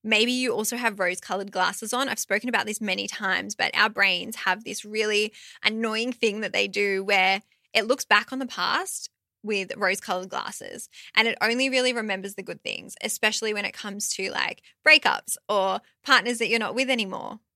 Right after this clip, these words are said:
You miss them, you crave them because your brain's just saying, "Oh," your brain's just telling you and reminding you, "Oh, like, this was great, that was fun. Remember when they did this?" And I'm like, "Is it really that?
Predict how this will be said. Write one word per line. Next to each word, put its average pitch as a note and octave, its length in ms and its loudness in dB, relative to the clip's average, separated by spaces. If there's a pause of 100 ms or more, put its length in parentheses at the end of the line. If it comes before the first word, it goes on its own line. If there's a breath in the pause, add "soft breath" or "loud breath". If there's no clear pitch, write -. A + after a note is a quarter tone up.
You A3 120 -2
miss B3+ 260 2
them, G3 220 -2
you G3 80 -6
crave A3+ 340 -4
them F#3 260 -4
because G#3 340 -4
your G3 100 -2
brain's G3 340 0
just - 320 -8
saying, G#3 340 0
"Oh," E4 320 -4 (300 loud breath)
your A3+ 80 -2
brain's A3+ 200 2
just A3+ 140 -8
telling B3 280 -2
you A3+ 100 -4
and G#3+ 80 -4
reminding G#3+ 360 0
you, A3+ 160 -2
"Oh, D#4+ 320 -4
like, A3+ 300 -2
this E4+ 180 -4
was C#4+ 140 -4
great, A3 340 2
that D#4+ 140 2
was C4 160 -6
fun. A3 400 -2 (440 loud breath)
Remember D4+ 320 -4
when D4+ 200 2
they C#4+ 140 0
did C#4+ 220 -4
this?" D#4 400 0 (640)
And B3+ 140 2
I'm B3+ 80 2
like, A#3 240 6
"Is C#4 160 2
it D#4+ 140 0
really C#4 280 0
that? A#3+ 300 4